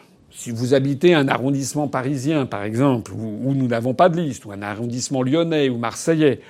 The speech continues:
si vous êtes dans une grande ville comme Nancy, euh, Strasbourg, euh, Lille, euh, m-, t-, Toulouse, où nous n'avons pas de liste, qu'est-ce que je peux vous conseiller ? À la limite,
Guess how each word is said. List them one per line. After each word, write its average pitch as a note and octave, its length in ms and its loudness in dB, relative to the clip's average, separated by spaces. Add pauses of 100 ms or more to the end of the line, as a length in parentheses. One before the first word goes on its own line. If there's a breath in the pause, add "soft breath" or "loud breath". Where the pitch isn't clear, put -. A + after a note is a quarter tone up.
(360 loud breath)
si - 160 -8
vous C3+ 380 0
êtes D3 80 2
dans C3 160 0
une C3+ 200 -2
grande D#3 320 -2
ville D#3+ 360 0
comme A#2+ 380 -2
Nancy, E3 760 -2
euh, A#2 160 -2
Strasbourg, D#3+ 920 0
euh, A#2 140 -2
Lille, D#3 640 -2 (380 loud breath)
euh, C3 420 -2
m-, B2 480 -2
t-, C3 300 -2 (420)
Toulouse, F#3+ 640 2 (640 loud breath)
où G#3 140 6
nous F3 120 4
n'avons C#3+ 320 2
pas A#2+ 180 2
de C#3+ 100 2
liste, G3 640 0 (380)
qu'est-ce F#3 240 6
que E3+ 120 -2
je D3 100 2
peux D3 160 -2
vous C3 160 -2
conseiller ? B2+ 560 -8 (1300)
À B2+ 60 -6
la A#2 100 -4
limite, C#3 460 -4